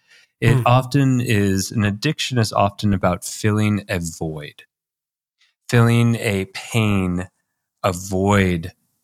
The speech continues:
Speaker 1: that is within oneself, and masking a pain, numbing it out. And so if someone becomes dependent on cocaine or any type of drug or alcohol or gambling or sex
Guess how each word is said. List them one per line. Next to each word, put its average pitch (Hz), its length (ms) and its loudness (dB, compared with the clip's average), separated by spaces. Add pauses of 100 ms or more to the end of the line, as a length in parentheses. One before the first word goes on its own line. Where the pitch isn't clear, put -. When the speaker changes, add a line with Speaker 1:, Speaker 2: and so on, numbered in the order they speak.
Speaker 1:
that 95 220 0
is 95 220 -2
within 92 360 -2
oneself, 85 680 -2
and 95 280 0
masking 95 760 -2
a 82 160 -6
pain, 82 480 -6
numbing 95 400 2
it 85 180 -4
out. - 400 -10 (540)
And 107 120 -2
so 113 460 4
if 117 400 0 (400)
someone 135 640 2
becomes 101 540 0
dependent 90 580 -4
on 82 400 -8 (180)
cocaine 127 640 0
or 85 300 -4 (380)
any 143 140 -2
type 143 260 -4
of 117 120 -4
drug 95 460 0
or 95 240 -8
alcohol 113 520 0
or 90 160 -4
gambling 120 600 0
or 95 380 -4 (220)
sex 131 520 2